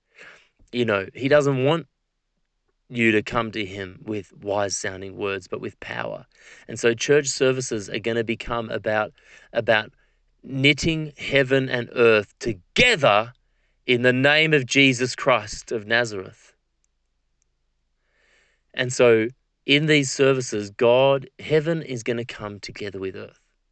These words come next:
And so it's not gonna be about any man preaching a message. It's gonna be about a group of people in submission to Jesus Christ.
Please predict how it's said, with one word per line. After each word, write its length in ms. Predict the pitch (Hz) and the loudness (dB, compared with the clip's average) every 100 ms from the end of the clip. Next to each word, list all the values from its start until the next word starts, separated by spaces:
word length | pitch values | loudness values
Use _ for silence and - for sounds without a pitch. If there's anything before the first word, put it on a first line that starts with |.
| _ _ _ _ _ - - - | _ _ _ _ _ -20 -20 -10
And 140 | 120 | -2
so 120 | 127 | 2
it's 120 | 117 151 | 2 2
not 160 | 151 | -2
gonna 160 | 156 147 | 0 0
be 180 | 131 123 | 4 4
about 400 | 110 110 110 - | 4 0 -2 -6
any 420 | 123 117 113 110 - | -6 -2 -4 -6 -10
man 560 | 107 104 107 107 107 104 | -8 -4 0 -2 -4 -8
preaching 460 | - 104 - 95 | -8 -8 -8 -10
a 40 | 92 | -6
message. 640 | 107 127 - - - - _ _ _ _ _ _ _ _ _ _ _ _ _ _ - | -6 -6 -12 -16 -20 -20 _ _ _ _ _ _ _ _ _ _ _ _ _ _ -10
It's 180 | 113 - | -8 -2
gonna 240 | 131 139 | 0 0
be 280 | 123 113 110 | 2 0 0
about 440 | 104 104 98 95 _ _ _ _ _ - | -4 -4 -6 -8 _ _ _ _ _ -8
a 80 | 113 | -8
group 360 | 92 117 127 131 | -4 0 2 0
of 160 | 131 | -6
people 440 | - 120 - 98 - _ _ _ _ _ _ _ _ - | -6 -8 -8 -14 -14 _ _ _ _ _ _ _ _ -6
in 280 | 113 110 104 | -6 -4 -8
submission 720 | - 110 101 120 127 139 127 | -4 -6 -2 -2 -2 -4 -6
to 120 | 123 | -8
Jesus 480 | 107 110 104 104 - | -6 -6 -6 -10 -16
Christ. 580 | - 101 - - - | -12 -12 -12 -20 -20